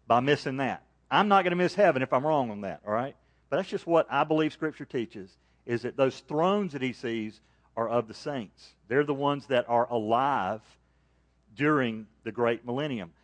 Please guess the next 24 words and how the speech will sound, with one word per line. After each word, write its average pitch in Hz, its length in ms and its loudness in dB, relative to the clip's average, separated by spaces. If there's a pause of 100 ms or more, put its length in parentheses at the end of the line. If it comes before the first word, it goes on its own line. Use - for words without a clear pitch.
(180)
Who 165 160 4
are 160 100 8
the 151 100 2
dead? 143 420 4 (420)
When 110 120 -6
you 156 120 -4
see 185 180 2
the 175 80 2
word 151 320 2
dead, 170 260 4
and 143 120 -6
it - 20 -2
occurs 143 320 2
a 135 40 0
lot 131 300 4
in 160 60 -14
this 160 140 -8
passage, 165 460 -4
these 120 180 -12
fifteen 156 400 -6
verses, 160 420 -2 (240)
the 117 60 -6
word 127 260 4
dead 170 400 4